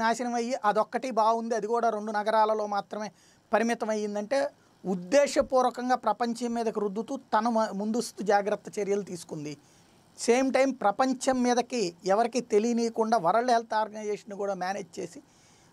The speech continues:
రుద్దింది అనేటువంటి పాయింట్ని ట్రంప్ ఓపెన్గా ఐక్యరాజ్య సమితిలో అన్ని దేశాల సమక్షంలో, నూట తొంభై మూడు దేశాల సమక్షంలో ప్రకటించడం అన్నటువంటిది తన వైఖరిది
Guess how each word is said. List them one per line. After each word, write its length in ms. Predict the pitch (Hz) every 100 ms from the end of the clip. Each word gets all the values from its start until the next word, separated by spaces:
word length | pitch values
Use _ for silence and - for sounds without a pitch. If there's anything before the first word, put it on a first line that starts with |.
| -
రుద్దింది 540 | 202 170 226 196 185 220 _
అనేటువంటి 500 | 185 190 185 180 170 170
పాయింట్ని 500 | 180 196 226 220 233 285 -
ట్రంప్ 320 | 185 202 - 254 - 160 226
ఓపెన్గా 420 | 247 247 240 220 170
ఐక్యరాజ్య 420 | 202 - 226 214 -
సమితిలో 340 | 196 190 226 247 -
అన్ని 260 | 196 233 240 226
దేశాల 320 | 220 220 202 170 _ _ _
సమక్షంలో, 440 | - 208 220 220 208
నూట 180 | 196 208
తొంభై 220 | 208 208 196
మూడు 140 | 190 185
దేశాల 260 | 196 220 196 -
సమక్షంలో 460 | 180 196 - 208 185
ప్రకటించడం 580 | 175 170 185 175 170
అన్నటువంటిది 580 | 165 165 165 170 165 277 - _ _ _ _ _ - - 214
తన 120 | 208 190
వైఖరిది 460 | 233 247 226 202